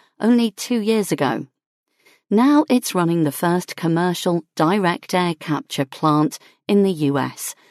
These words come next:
and working with Carbon Cure, another company, to permanently store the captured C O two in concrete.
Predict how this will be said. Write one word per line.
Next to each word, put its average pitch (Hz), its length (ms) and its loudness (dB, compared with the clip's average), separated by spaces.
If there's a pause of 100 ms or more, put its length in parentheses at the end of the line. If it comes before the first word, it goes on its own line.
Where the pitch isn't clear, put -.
(200)
and 226 140 4
working 226 440 2
with 180 220 -4
Carbon 190 500 -2
Cure, 180 480 2 (140)
another 180 400 0
company, 165 500 0 (300)
to 240 120 0
permanently 165 720 4
store 185 420 -2
the 147 80 -2
captured 147 540 -2
C 160 260 -2
O 143 140 0
two 202 420 -2
in 202 220 2
concrete. - 760 -4